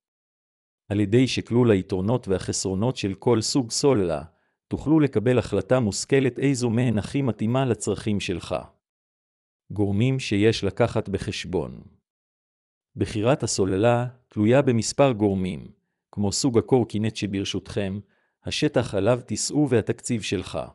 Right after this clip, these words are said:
המשקל והגודל של הסוללה הם גם גורמים חשובים שיש לקחת בחשבון מכיוון שהם יכולים להשפיע על המשקל והאיזון הכללי של הקורקינט שלך.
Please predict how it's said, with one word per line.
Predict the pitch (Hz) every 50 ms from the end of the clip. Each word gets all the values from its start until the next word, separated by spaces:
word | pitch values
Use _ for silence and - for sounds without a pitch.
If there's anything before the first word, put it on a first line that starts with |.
| _ _ _ _ _ _ _ _ _ _ _ _ _ _ _ _ _ _ _ -
המשקל | 101 104 101 90 - - - 151 151 160 160 120
והגודל | 101 98 98 92 95 110 117 110 123 113
של | - - 98 87
הסוללה | 90 - - 104 95 98 104 117 127
הם | 123 120 113 104
גם | 98 120 127 135 117
גורמים | 101 104 95 101 117 131 131 113
חשובים | - 117 107 - 113 104 95 123 135 131 131 123
שיש | - - 101 107 120 120 - 110
לקחת | 104 - - 123 117 - 123 -
בחשבון | 104 104 - - 98 - - 101 120 127 123 117
מכיוון | 107 104 - - 101 95 90 123 120 117
שהם | 110 - 110 104 98
יכולים | 104 - - 113 107 113 120 117
להשפיע | 104 98 98 - - - 123 120 113
על | 101 104
המשקל | 101 98 95 - - - 135 120 117 113
והאיזון | 95 101 98 98 95 90 120 127 120
הכללי | 110 - - 107 101 104 120 123
של | - - 101
הקורקינט | 98 - - - 110 107 104 - 104 101 104 101
שלך. | - - 98 85 - -